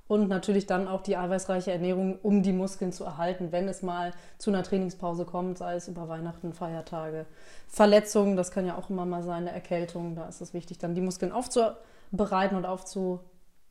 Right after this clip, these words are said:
also zu erhalten, um eben diesem Rückgang, der geht nämlich schneller, als man manchmal möchte,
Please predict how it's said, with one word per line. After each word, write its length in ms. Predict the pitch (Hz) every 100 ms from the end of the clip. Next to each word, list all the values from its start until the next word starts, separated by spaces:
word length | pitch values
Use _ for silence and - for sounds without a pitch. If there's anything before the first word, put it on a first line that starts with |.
| - 202
also 160 | 147 147 - - - -
zu 160 | - 262
erhalten, 600 | 202 - 190 240 214 208 - - - - - - -
um 200 | - 240
eben 240 | 233 214 208
diesem 240 | 196 190
Rückgang, 360 | 185 254 240 233
der 140 | 185
geht 140 | 196 196
nämlich 180 | 175
schneller, 260 | - 202 208
als 160 | 175 -
man 120 | 165
manchmal 260 | 160 170
möchte, 300 | 165 180 180